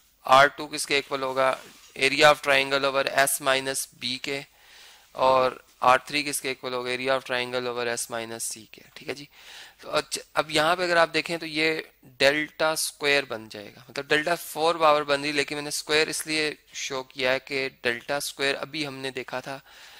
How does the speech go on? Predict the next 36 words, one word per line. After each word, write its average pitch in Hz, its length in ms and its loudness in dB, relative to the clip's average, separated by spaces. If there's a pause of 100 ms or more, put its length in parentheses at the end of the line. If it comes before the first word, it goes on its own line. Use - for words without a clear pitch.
(220)
कि 143 80 -14
ये 151 180 6 (460)
S, 147 260 6 (220)
S - 200 2
minus 143 340 2
A, 143 100 2 (180)
S 143 220 0
minus 135 380 -2
B, 139 200 -4 (100)
S 131 220 0
minus 131 340 -4
C 139 140 -8
इनके 143 240 -4
product 131 420 -2
के 120 100 -8
equal - 300 -16
है। - 60 -16
इसका, - 300 0
इसका 165 240 -2
मतलब 170 240 -4
ये 160 100 -8
जो 160 220 -4
denominator 135 520 -4
में 160 140 -4
product 147 440 -2
आएगा 131 320 2 (480)
इसको - 220 -4
मैं 160 180 0
डेल्टा 147 460 4
स्क्वायर 156 320 -4
लिख 156 200 -6
सकता - 320 -8
हूँ, 156 140 -14 (280)
ठीक 139 160 -10
है, 143 120 -4 (100)
और 139 240 0